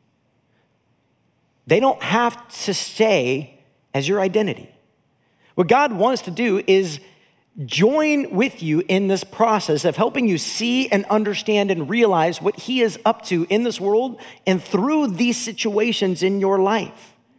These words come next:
As we just sang, if you tuned into our worship online, it was, we just sang, "There was never a day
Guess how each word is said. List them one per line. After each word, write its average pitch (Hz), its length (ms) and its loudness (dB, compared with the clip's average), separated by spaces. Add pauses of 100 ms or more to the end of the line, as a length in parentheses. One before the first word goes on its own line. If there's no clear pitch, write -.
(1000)
As 135 160 -8
we 180 100 0
just 226 240 0
sang, 151 320 2
if 131 160 -4
you 202 140 -2
tuned 202 320 0
into 185 180 2
our 147 120 4
worship 143 440 -4
online, 139 400 0
it 104 80 -4
was, 113 140 -8
we 170 140 -8
just 180 180 -2
sang, 156 320 -2 (400)
"There 139 100 -4
was 127 160 -6
never 196 300 2
a 226 80 0
day 151 420 0